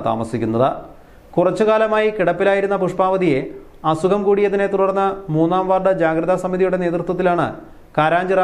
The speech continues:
സ്വകാര്യ ആശുപത്രിയിൽ എത്തിച്ചത്. അഡ്മിറ്റ് ചെയ്യേണ്ടി വരുമെന്നും കൂടെ ആളില്ലാതെ അഡ്മിറ്റ് ചെയ്യാനാകില്ലെന്നും ആശുപത്രി അധികൃതർ അറിയിച്ചതോടെ മക്കളെ മൂവരെയും വിവരം അറിയിച്ചിരുന്നു. മക്കൾ പരസ്പരം പല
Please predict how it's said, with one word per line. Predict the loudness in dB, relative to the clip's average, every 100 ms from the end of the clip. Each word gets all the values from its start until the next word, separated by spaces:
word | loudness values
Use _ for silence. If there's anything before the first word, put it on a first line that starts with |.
| 0 -4
സ്വകാര്യ | 0 0 2 -2
ആശുപത്രിയിൽ | -2 -4 -2 -2 -2
എത്തിച്ചത്. | -6 -2 -2 -2 -10 -20 -20 -20 -20 -4 -2
അഡ്മിറ്റ് | 0 -2 0
ചെയ്യേണ്ടി | 2 2 2 0
വരുമെന്നും | 2 2 0 -2 -10 -20 -20 -2
കൂടെ | 2 2 2 2
ആളില്ലാതെ | 2 2 2 2 0 0
അഡ്മിറ്റ് | -2 -2 -2 0
ചെയ്യാനാകില്ലെന്നും | 0 2 0 2 0 0 -2 -6 -6 -2
ആശുപത്രി | 0 0 0 2 2
അധികൃതർ | 0 0 0 0
അറിയിച്ചതോടെ | 2 2 0 0 0 0 -4 -14 -20 -12 -2 -2
മക്കളെ | 0 0 0
മൂവരെയും | 0 2 2 2 2
വിവരം | 2 2 0
അറിയിച്ചിരുന്നു. | -2 -2 -2 0 -2 -6 -18 -20 -20 -20 -8 0 0
മക്കൾ | 2 2 2
പരസ്പരം | 0 0 0 0 -2 -2
പല | 0